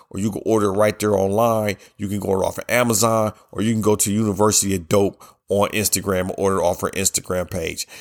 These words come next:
And with that being said, y'all, I'ma cut this short. I got a long day. Um, hope y'all enjoyed today's episode, episode one hundred. Happy birthday to your boy. Glad to be out here. Peace in the Middle East.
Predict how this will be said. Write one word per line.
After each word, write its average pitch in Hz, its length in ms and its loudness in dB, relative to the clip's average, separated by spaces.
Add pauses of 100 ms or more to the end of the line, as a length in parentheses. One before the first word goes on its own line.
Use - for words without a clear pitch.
(240)
And 104 140 2
with 101 100 -4
that 120 240 2
being 110 200 0
said, 101 340 2
y'all, 98 400 0 (180)
I'ma 120 200 0
cut 101 320 -2
this 92 140 -2
short. 90 380 -2 (320)
I 127 120 6
got 104 180 2
a 98 40 2
long 92 340 0
day. 87 380 -4 (320)
Um, 82 280 -8
hope 120 300 2
y'all 107 180 4
enjoyed 98 320 -2
today's 92 440 -2
episode, 90 500 0 (120)
episode 107 520 2
one 104 180 0
hundred. 98 320 -2 (200)
Happy 117 220 2
birthday 110 440 0
to 117 180 -2
your 95 140 -2
boy. 98 380 0 (300)
Glad 117 320 2
to 98 80 -2
be 101 200 0
out 90 200 0
here. 90 260 -4 (420)
Peace 131 320 0
in 113 60 -2
the 117 60 0
Middle 110 360 0
East. 101 320 -4